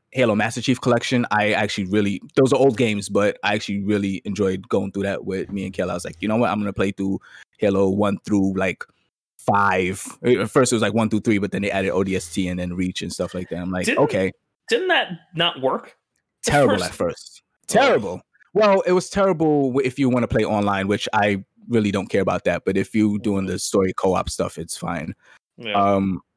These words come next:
Speaker 1: and when I, when I really think back on this gen, like, Xbox did nothing for me. And if I'm being completely honest, I think the PlayStation four is my m-, least, is the least interested I've ever been with Sony.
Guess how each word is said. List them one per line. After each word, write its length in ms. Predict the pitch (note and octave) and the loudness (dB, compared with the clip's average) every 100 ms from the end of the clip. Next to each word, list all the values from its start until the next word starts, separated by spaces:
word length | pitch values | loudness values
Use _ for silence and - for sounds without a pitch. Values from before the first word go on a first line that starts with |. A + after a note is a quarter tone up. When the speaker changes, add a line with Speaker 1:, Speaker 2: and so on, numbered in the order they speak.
| _ _ _ _ _ _ _ _ - _ - | _ _ _ _ _ _ _ _ -20 _ -2
Speaker 1:
and 500 | B2 A2+ A2+ G#2+ G#2 _ _ _ _ - | 0 2 2 2 -2 _ _ _ _ -2
when 180 | A#2+ A#2+ | 2 4
I, 280 | A#2+ A#2+ - - | 4 0 -4 0
when 120 | B2+ | 2
I 40 | |
really 200 | B2 D3 | 4 4
think 260 | B2+ D3 B2+ | 2 -2 0
back 200 | A#2+ A#2 | 0 2
on 80 | A2+ | 0
this 160 | G2 | 0
gen, 300 | F#2 G#2+ G2 | 0 0 2
like, 200 | F#2+ F#2+ - _ _ _ - A2+ | 0 -4 -8 _ _ _ -6 -4
Xbox 400 | A#2+ C3+ A#2 - | 0 0 0 2
did 120 | A2 | 2
nothing 300 | A2 A2+ A2 | 2 2 -2
for 120 | A2 | 0
me. 180 | A2 G#2+ | 0 0
And 400 | - G#2 G#2 G2+ - _ _ _ _ _ _ | 0 0 2 0 -4 _ _ _ _ _ _
if 80 | G#2+ | 2
I'm 100 | C3 | 4
being 140 | C#3+ | 4
completely 340 | C3 A2 C3 F#2+ | 2 2 2 2
honest, 540 | A2 A#2+ G#2 G2+ - - | 0 0 -2 -4 -10 -4
I 120 | A2 | -2
think 240 | A2 C3+ B2 | 0 -2 -2
the 60 | - | -2
PlayStation 600 | - A#2+ - G#2+ G#2+ - | 0 0 0 -4 -6 -4
four 280 | A#2 G#2+ - | 0 0 0
is 220 | G2+ G2+ | -2 0
my 240 | G#2 G2 | -2 0
m-, 260 | F#2+ F#2+ - _ _ _ _ _ A#2 | -2 -6 -8 _ _ _ _ _ -6
least, 720 | A2 A#2 C3 B2+ - - - _ _ _ _ _ _ _ _ _ _ _ _ _ _ _ - | -2 2 2 2 -2 -6 -8 _ _ _ _ _ _ _ _ _ _ _ _ _ _ _ 0
is 160 | D#3 D3+ | 2 6
the 80 | |
least 320 | C3 D3 C#3+ - | 6 4 2 -2
interested 400 | D3 C3+ - A#2+ | -2 0 0 0
I've 140 | A#2 - | 0 0
ever 160 | G#2+ | -2
been 200 | F#2+ G#2 | 0 0
with 120 | G2 | -2
Sony. 440 | - G2 F#2 F2+ | -2 -2 -2 -4